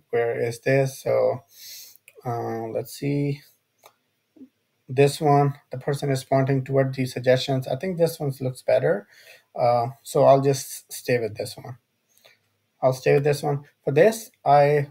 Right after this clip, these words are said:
uh, will go back and see how it is. So let's see what the PowerPoint A I is kind of recommending. I'll just keep this. I think this is better. So it's like a little person just pointing toward,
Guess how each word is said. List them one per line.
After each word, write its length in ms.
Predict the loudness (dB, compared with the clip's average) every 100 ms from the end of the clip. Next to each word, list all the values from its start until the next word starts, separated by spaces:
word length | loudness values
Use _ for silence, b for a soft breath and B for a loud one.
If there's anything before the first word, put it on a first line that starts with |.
| -6
uh, 300 | 2 4 4 0
will 280 | -4 -6 -2
go 160 | 0
back 340 | 4 4 4 0
and 180 | -8
see 280 | -10 -6 -2
how 180 | 2 2
it 80 | 2
is. 220 | -2 -2
So 420 | -4 -2 -2 -6 -4
let's 260 | -6 -6
see 180 | -8 -6
what 340 | -2 -4 -6 -8
the 280 | -6 -6 -12 B B _
PowerPoint 540 | -4 -4 -2 -4 -2
A 140 | -2 0
I 200 | 0 0
is 200 | -2 -6
kind 180 | -6 -6
of 120 | -6
recommending. 720 | -8 -6 -2 -2 -2 -4 -12 _ _ _ _ _ _ _ _ _ B B _ _ _
I'll 220 | 4 4 4
just 1080 | -4 -8 -14 -18 -18 -16 -18 -18 -20 -20
keep 220 | -6 -6 -2
this. 240 | -2 -2
I 60 | -4
think 180 | -2
this 180 | -4 -6
is 80 | -2
better. 260 | 2 2 2
So 140 | -4
it's 160 | -4 -4
like 140 | 0
a 60 | 0
little 180 | 0
person 500 | -2 -4 -4 -6 -6 -10 B B _
just 280 | -6 -6 -2
pointing 420 | -2 0 -2 -4
toward, 540 | -2 2 2 2 -2